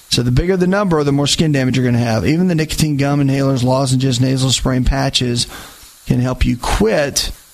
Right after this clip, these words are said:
So look into a viable option for you. Even acupuncture is great, for kicking the habit.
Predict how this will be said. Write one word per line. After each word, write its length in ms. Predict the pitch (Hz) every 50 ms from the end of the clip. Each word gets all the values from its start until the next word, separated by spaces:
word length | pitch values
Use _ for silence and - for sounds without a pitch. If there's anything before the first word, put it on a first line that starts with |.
| - - - - - - - - - - - - - - - - -
So 120 | - 131
look 220 | 127 135 139 135 -
into 180 | 131 127 127
a 40 | 123
viable 340 | 117 123 123 120 120 113 113
option 400 | - 76 110 107 - - - 107
for 220 | - - - -
you. 80 | - - -
Even 220 | - 208 262 240
acupuncture 800 | 180 170 196 208 - 131 - - 120 117 113 - - 110 - - -
is 180 | 123 113 110 -
great, 420 | - 117 98 104 - - - - - - - - - - - - - - - 123
for 60 | 117
kicking 300 | - 139 120 - 117 107
the 60 | 110
habit. 360 | 110 113 104 101 101 - -